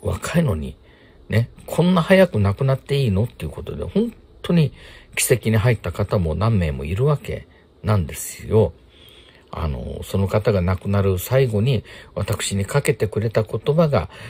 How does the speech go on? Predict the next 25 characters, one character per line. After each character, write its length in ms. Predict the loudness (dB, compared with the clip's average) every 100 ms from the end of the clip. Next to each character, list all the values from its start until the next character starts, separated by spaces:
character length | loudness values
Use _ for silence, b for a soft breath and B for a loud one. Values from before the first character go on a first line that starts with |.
| B B 0
「バ 100 | 4
カ 200 | 6 6
野 60 |
郎！」 480 | 8 6 6 4 2
っ 20 | -2
て 260 | _ -2
大 160 | 0 2
き 140 | 2
な 100 | 0
声 240 | 2 2 2
で 80 |
言 80 | 0
っ 20 |
て 200 | -4 -6
く 120 | -2 2
れ 120 | 4
た 180 | 2 -4
こ 160 | -8
と 300 | -10 -4 -2
を 60 | -2
ね、 220 | -2 -2
私 380 | -2 -6 -4 -2
未 180 | 0 2
だ 120 | 2
に 200 | 0 -2